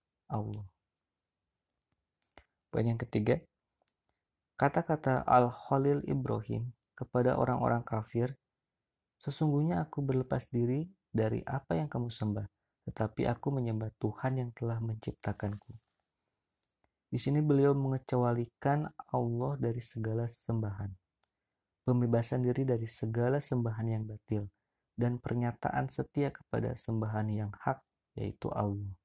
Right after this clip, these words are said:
adalah tafsir yang sebenarnya dari syahadat la ilaha illallah. Allah berfirman dalam surat Al-Zuhfur, surat Al-Zuhruf ya, surat Al-Zuhruf ayat dua puluh delapan, "Wa ja'alaha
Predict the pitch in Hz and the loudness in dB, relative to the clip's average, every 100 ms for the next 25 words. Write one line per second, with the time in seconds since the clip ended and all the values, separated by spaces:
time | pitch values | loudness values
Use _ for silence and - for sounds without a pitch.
0 | _ _ _ _ _ _ 127 117 120 131 | _ _ _ _ _ _ 2 4 4 2
1 | 120 113 - 147 139 120 120 110 110 110 | 0 -2 0 2 2 0 0 0 0 -2
2 | 123 117 110 - - 107 107 107 - 117 | -2 -2 -2 -6 -4 -4 -2 -4 -4 0
3 | 120 - 107 110 104 - 107 101 98 98 | 0 0 0 -2 -4 -6 -4 -4 -4 -6
4 | 95 _ _ _ _ _ _ _ _ _ | -10 _ _ _ _ _ _ _ _ _
5 | - 117 123 120 110 - 107 110 120 143 | -2 2 2 0 -2 -2 -2 0 0 -2
6 | - _ _ _ _ _ _ - 110 107 | -8 _ _ _ _ _ _ 0 2 2
7 | 110 120 113 - 113 110 110 104 - - | -2 -4 -4 -2 -2 -2 -4 -6 -8 -2
8 | 120 120 _ _ _ _ _ _ - 113 | -2 -2 _ _ _ _ _ _ -4 -2
9 | 113 - 113 113 113 113 110 - 135 - | -2 0 -2 -2 -4 -4 -4 0 -2 -2
10 | 104 110 - _ _ _ _ - 113 - | -6 -6 -12 _ _ _ _ -2 -2 2
11 | 117 113 107 101 131 - 123 117 110 110 | 0 0 -2 -2 -4 -2 -2 0 0 -2
12 | 110 107 107 104 120 131 _ _ _ _ | 0 0 0 0 -2 -4 _ _ _ _
13 | _ - 123 113 113 - 139 123 113 139 | _ -2 0 2 0 0 2 2 0 0
14 | 156 | 0